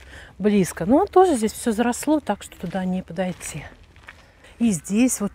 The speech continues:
тоже заброшенный дом. Вот стройка вот эта вот. И здесь тоже заброшенный дом. В общем, вот этот новый дом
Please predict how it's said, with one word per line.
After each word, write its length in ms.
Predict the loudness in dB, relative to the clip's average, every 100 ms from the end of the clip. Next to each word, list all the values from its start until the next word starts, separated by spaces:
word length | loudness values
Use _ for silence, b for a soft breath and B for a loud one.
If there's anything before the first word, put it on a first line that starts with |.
| -4
тоже 400 | -4 -4 -6 -10 B B B B B B B B B B
заброшенный 680 | 0 0 0 -2 -2 -4 -4
дом. 280 | -4 -6 -4
Вот 180 | -6 -8
стройка 580 | -8 0 0 0 -4
вот 200 | -14 -12
эта 180 | -12 -12 -14
вот. 140 | -18 -18 -20 -20 _ B B B B B -10
И 60 |
здесь 220 | 0 0
тоже 300 | 0 -4 -4
заброшенный 680 | -4 -6 -4 -6 -4 -2 0
дом. 200 | 0 0 6
В 40 |
общем, 260 | 6 6 -4 B B B B B
вот 100 | -2
этот 200 | 0 2
новый 240 | 2 2 2
дом 260 | 4 2